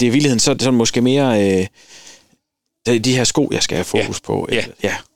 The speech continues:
Speaker 1: Giver det mening?
Speaker 2: Jamen, det gør det. Og,
Speaker 1: Ja.
Speaker 2: øhm, og, øhm, og så det der med, at, at, at, ja, når jeg synes, jeg bliver angrebet fra alle sider,
Speaker 1: Mm.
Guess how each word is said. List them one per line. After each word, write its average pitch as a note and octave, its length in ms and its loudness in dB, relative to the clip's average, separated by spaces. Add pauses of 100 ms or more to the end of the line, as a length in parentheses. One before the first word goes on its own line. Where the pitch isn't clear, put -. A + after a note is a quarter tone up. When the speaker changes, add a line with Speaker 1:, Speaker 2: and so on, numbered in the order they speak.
(1500)
Speaker 1:
Giver B2 100 2
det B2 80 4
mening? C3+ 240 0 (100)
Speaker 2:
Jamen, A2+ 160 0
det D3 80 0
gør F#3+ 160 2
det. D3+ 200 -2
Og, A#2 380 2
Speaker 1:
Ja. G#2+ 60 4
Speaker 2:
øhm, G2 400 0
og, G#2 400 2
øhm, F2+ 400 -2 (260)
og A2 160 -2
så C#3+ 100 0
det D#3+ 240 0
der C#3+ 180 0
med, A#2 460 2
at, F#2+ 180 -2 (160)
at, F#2+ 280 -4
at, - 280 -4 (760)
ja, D2 80 -4 (260)
når B2+ 120 0
jeg G#2+ 120 2
synes, - 220 0
jeg A2 80 -2
bliver A2 180 0
angrebet G2+ 480 -2
fra - 120 -2
alle A2+ 180 0
sider, B2+ 400 2 (240)
Speaker 1:
Mm. A2+ 60 -20